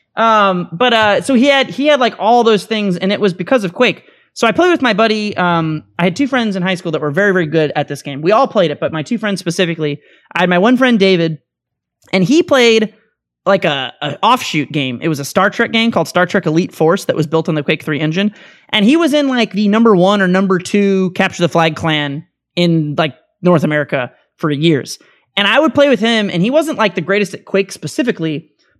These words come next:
Speaker 2: because the weapons were different, right? Because in Star Trek, the Star Trek Qu-, game based on Quake three had different weapons, but it had the
Speaker 1: Mm-hmm.
Speaker 2: exact <laughs> same movement system. And that motherfucker, like, I thought I was good at strafe jumping.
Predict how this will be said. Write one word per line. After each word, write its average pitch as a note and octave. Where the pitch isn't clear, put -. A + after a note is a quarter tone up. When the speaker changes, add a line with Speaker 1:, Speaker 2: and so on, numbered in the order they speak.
Speaker 2:
because F#3+
the D#3+
weapons G3
were D#3+
different, C#3
right? D#3+
Because D#3+
in D#3
Star F3+
Trek, E3+
the E3
Star G#3+
Trek -
Qu-, -
game F3
based E3+
on D#3
Quake D#3
three F3+
had D#3
different D#3+
weapons, D3+
but B3
it A#3+
had C4+
the A#3+
Speaker 1:
Mm-hmm. -
Speaker 2:
exact A3+
<laughs> -
same C4+
movement F#3+
system. C#4
And A3+
that D#4+
motherfucker, C4+
like, G#3+
I C#4
thought D4
I G3+
was A#3+
good B3
at -
strafe B3
jumping. C#4+